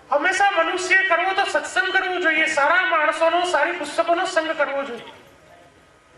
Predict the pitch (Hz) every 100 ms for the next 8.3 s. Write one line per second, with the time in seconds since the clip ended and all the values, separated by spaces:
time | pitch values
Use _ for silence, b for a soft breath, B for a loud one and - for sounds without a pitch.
0 | - _ - _ _ - - - - -
1 | 285 330 349 370 403 - 302 294 330 330
2 | 381 381 269 285 320 330 330 277 311 311
3 | 311 339 370 - - - - 247 269 -
4 | 320 247 285 - 302 226 233 240 226 220
5 | 220 - - - - - - - - _
6 | _ _ _ _ _ _ _ - B B
7 | B B _ - 277 - 269 285 285 262
8 | 254 269